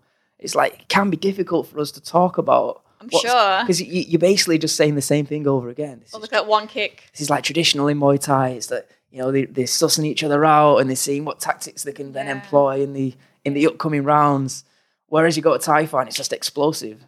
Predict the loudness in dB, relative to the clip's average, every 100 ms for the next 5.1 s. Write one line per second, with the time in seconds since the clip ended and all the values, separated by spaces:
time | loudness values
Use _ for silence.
0 | _ -6 0 -2 0 0 2 2 2 -2
1 | -10 -18 _ -8 -4 -2 -4 -10 _ _
2 | _ _ _ _ _ 2 2 2 0 2
3 | 2 4 2 2 0 2 2 2 0 0
4 | -2 0 -4 -2 -2 -2 0 2 2 -4